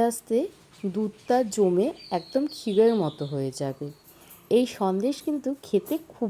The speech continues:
ভালো লাগে। আর হ্যাঁ, অনবরত কিন্তু নাড়াতে হবে যাতে কড়াইয়ের নিচে লেগে না যায়। ব্যাস,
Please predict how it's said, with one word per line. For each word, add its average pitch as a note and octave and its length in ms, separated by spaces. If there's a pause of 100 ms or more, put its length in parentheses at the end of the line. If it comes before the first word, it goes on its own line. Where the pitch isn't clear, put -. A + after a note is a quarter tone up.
ভালো D3 280
লাগে। C#3 320 (580)
আর G#3 240
হ্যাঁ, A#3+ 200 (360)
অনবরত A3+ 840 (140)
কিন্তু D#4 340 (880)
নাড়াতে D#3 480
হবে C#3+ 340 (560)
যাতে E3+ 420 (280)
কড়াইয়ের F3+ 480
নিচে E3+ 380
লেগে D3 400
না C#3 100
যায়। D3 280 (800)
ব্যাস, D#3+ 260